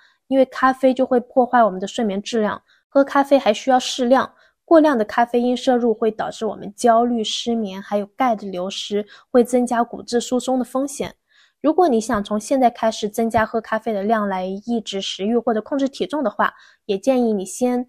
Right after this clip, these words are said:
咨询医疗保健人员，像是专业的营养师。我的建议是每天喝咖啡因的量不要超过四百毫克，这样能尽量的减少我们的副作用吧。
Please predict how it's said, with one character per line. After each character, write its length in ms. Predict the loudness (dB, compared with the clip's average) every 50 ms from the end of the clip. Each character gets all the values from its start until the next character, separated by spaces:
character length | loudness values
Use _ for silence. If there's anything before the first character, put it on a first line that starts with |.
| _ _ _ _ -6
咨 160 | 2 4 4
询 320 | 4 4 0 -2 0 0 0 0
医 100 | 0 2
疗 140 | 2 2
保 140 | 0 -2 -4
健 200 | -4 -4 -4 -4
人 220 | -4 -4 -4 -4 -4
员， 200 | -4 -4 -6 -8
像 160 | -8 -8 -10
是 300 | -8 -8 -10 -10 -10 _ _ _ _
专 180 | 0 0 2 2
业 80 | 0
的 80 | 0 -2
营 160 | -6 -4 -4
养 160 | -4 -6 -6
师。 400 | -8 -10 -8 -4 -4 -4 -4 _ _ _ _ _ _ _ _ _ 0
我 120 | 2 2
的 100 | 2 2
建 200 | 2 2 2 4
议 100 | 2 0
是 160 | 0 0 0 0
每 180 | 0 0 -2
天 180 | -2 -2 -4 -2
喝 140 | 0 0 0
咖 220 | 0 0 -2 0
啡 120 | 0 0
因 120 | -2 -2 0
的 100 | 0 0
量 260 | 0 0 -2 -2 -2
不 120 | -2 0
要 120 | 2 2 2
超 200 | 2 2 0 2
过 140 | 2 0 -4
四 200 | -4 -4 -4 0
百 160 | 0 0 -2
毫 220 | -2 -6 -10 -10
克， 340 | -10 _ -6 -4 -4 -4 _ _ _ _ _ _ _ _ _
这 220 | 2 4 6 6
样 400 | 6 6 4 4 2 2 2 2
能 340 | 0 0 0 0 0 -2 -2 -6 _
尽 260 | -4 -2 0 2 2
量 180 | 2 2 2 2
的 80 | -2 -4
减 240 | -4 -6 -6 -6
少 180 | -4 -2 -2 -2
我 40 | -4
们 100 | -4 -8
的 60 | -10
副 180 | -6 -4 -6 -4
作 180 | -2 -2 -2
用 180 | -2 -2 -4 -6
吧。 160 | -10 -14 -14